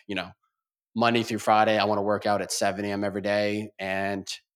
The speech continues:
what I'll do is, because I like running and lifting weights, I'm gonna alternate, or Tuesday, Wednesday,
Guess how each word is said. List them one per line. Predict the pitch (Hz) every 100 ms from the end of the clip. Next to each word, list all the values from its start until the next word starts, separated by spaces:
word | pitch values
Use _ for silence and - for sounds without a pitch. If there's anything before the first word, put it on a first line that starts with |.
| _ _ _ _ _
what | 110 104
I'll | 98
do | 104 104
is, | 107 104 104 -
because | 107 101 98
I |
like | 98 95
running | 101 101 92
and | 101
lifting | 107 107 110
weights, | 107 104
I'm | 101
gonna | 92 90
alternate, | 92 90 - 87 82 82 _
or | 95 90 85
Tuesday, | - 120 110 107
Wednesday, | 104 101 92 101 98 95 98